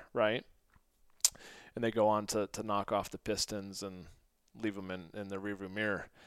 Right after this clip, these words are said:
But I just love, again, kind of going, circling back to what Jay-Z said, which is like,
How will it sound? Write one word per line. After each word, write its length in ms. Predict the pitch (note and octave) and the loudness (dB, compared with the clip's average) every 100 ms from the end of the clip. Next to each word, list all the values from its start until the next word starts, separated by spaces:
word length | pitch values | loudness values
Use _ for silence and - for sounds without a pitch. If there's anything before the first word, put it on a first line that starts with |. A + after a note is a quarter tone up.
| - - - - - _ _ _ - | -20 -20 -20 -20 -20 _ _ _ 10
But 100 | C#3+ | 12
I 80 | |
just 220 | C#3 E3+ D#3 | 12 8 10
love, 360 | D3 D#3 D#3+ | 12 12 12
again, 360 | C#3 C3+ C#3+ C3+ | 12 8 8 8
kind 140 | B2+ | 0
of 60 | A#2+ | 4
going, 180 | B2 A#2+ | 4 6
circling 320 | C3+ C3 A#2+ | 4 4 8
back 240 | B2 A#2+ | 10 10
to 100 | - | 6
what 200 | A#2+ A#2 | 6 6
Jay-Z 420 | - B2 A#2+ A#2+ A2 | 8 6 6 2 4
said, 480 | - E3+ E3+ C3 A2+ | 8 12 12 12 12
which 180 | A#2 | 2
is 160 | B2+ A#2+ | 0 4
like, 380 | B2 A2+ - | 6 6 2